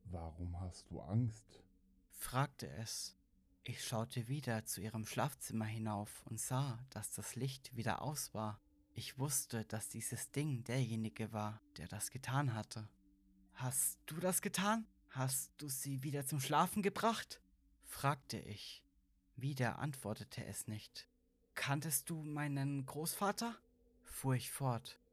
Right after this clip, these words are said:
Speaker 2: Ich hatte das Gefühl, dass mein Großvater das Ding im Boden kannte, dass dieses Ding das war, wovor er in den vielen schlaflosen Nächten zuvor gehört und gewarnt hatte.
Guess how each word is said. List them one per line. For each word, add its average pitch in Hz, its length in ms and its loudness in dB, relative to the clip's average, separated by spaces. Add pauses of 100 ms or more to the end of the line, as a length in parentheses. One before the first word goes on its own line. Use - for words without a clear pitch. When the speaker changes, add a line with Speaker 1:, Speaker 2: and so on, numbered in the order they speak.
(380)
Speaker 2:
Ich 120 240 -4
hatte 117 280 0
das - 260 -2
Gefühl, 131 680 0
dass - 240 -4
mein 113 160 0
Großvater 117 720 0
das - 320 -2
Ding 135 300 2
im 113 180 -4
Boden 110 340 -4
kannte, 127 560 0 (340)
dass 107 340 -4
dieses - 440 -4
Ding 123 420 2
das 131 360 -2
war, 107 320 0 (120)
wovor 107 460 0
er 104 240 0
in 107 140 -6
den 107 160 -2
vielen 117 340 -2
schlaflosen 110 680 0
Nächten 123 500 -2
zuvor - 380 -4
gehört 127 600 2
und 113 220 -8
gewarnt 127 460 4
hatte. 107 320 -6